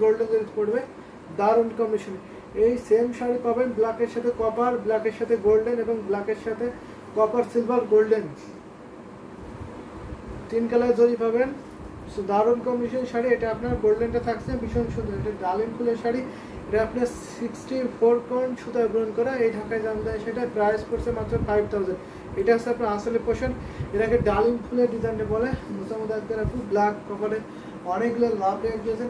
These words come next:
thank you আপু। So এত সুন্দর সুন্দর করে comment করার জন্য, এত সুন্দর সুন্দর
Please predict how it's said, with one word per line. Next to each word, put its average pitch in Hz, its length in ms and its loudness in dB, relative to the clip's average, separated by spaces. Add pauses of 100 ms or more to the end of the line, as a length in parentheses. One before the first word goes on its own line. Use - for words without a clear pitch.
thank 208 260 -8
you 226 120 0
আপু। 262 160 -6 (680)
So - 40 -12 (100)
এত 220 60 -2 (100)
সুন্দর 233 220 -2
সুন্দর 240 220 0
করে 226 160 -6
comment 214 300 -4
করার 233 180 4
জন্য, 233 180 -2
এত 220 80 -6 (100)
সুন্দর 220 280 -6
সুন্দর 226 240 -6